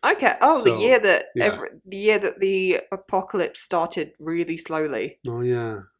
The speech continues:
Speaker 2: all those cool people died.
Speaker 1: Yeah. So basically, it's your fault.
Speaker 2: Um,
Speaker 1: You've started the apocalypse.
Speaker 2: so two thousand sixteen, uh, since then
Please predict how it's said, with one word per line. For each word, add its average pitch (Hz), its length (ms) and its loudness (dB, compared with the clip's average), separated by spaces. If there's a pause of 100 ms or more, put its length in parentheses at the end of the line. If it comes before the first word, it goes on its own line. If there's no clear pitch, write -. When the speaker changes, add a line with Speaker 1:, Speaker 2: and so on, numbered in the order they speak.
Speaker 2:
all 123 200 -2
those 117 260 -2
cool 123 460 -4
people 104 320 -12
died. 107 480 -12
Speaker 1:
Yeah. 175 260 -2 (360)
So - 180 -14
basically, 202 360 0
it's - 120 -2
your 180 100 2
fault. 156 320 -2 (540)
Speaker 2:
Um, 156 380 10
Speaker 1:
You've 151 180 4
started 170 400 6
the 190 60 6
apocalypse. - 760 0 (140)
Speaker 2:
so 156 220 6
two 143 140 -2
thousand 170 300 6
sixteen, 131 840 0
uh, 120 240 -2
since 147 400 0
then 117 460 0